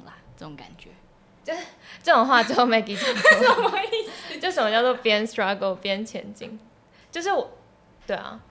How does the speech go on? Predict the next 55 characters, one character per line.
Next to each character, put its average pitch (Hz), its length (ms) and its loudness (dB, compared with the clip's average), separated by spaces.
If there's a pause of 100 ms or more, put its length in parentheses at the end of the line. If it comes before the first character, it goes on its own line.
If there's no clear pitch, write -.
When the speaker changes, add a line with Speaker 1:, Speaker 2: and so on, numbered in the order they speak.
(480)
Speaker 1:
没 466 60 -10
有， 539 80 -6
就 494 60 -8
是 480 200 -2
你 269 100 0
边 277 280 0
烦 233 180 -2
恼 208 120 -2
还 180 120 -6
是 214 80 -8
可 226 100 -6
以 196 60 -2
边， 190 340 -8 (840)
哈， 359 140 -4 (280)
不 440 140 4
能 339 180 6
分 359 160 6
开 349 220 4
吗？ 349 240 4 (200)
哎， 277 100 4
不 370 140 0
能 285 140 6
一 302 140 2
起 214 240 -6
吗？ 202 240 -4 (1300)
Speaker 2:
就 415 120 -4
我 262 140 -2
会 311 100 0
觉 240 160 -6
得 208 140 -2
说， 208 500 0 (220)
当 285 220 6
我 208 120 6
在 208 280 2
struggle 202 460 2
的 175 40 -4
时 180 100 -12
候， 180 100 0
我 170 120 0
就 196 100 -4
会 202 120 -2
停 185 260 -8
下 190 140 -4
来， 170 100 -4
然 170 140 -8
后 180 80 -6
我 165 80 -8
就 180 160 -6
会 180 400 -4 (240)
很 165 500 -8 (540)
没 214 120 -2
办 214 120 4
法 180 100 2
前 175 240 -10
进。 170 220 -10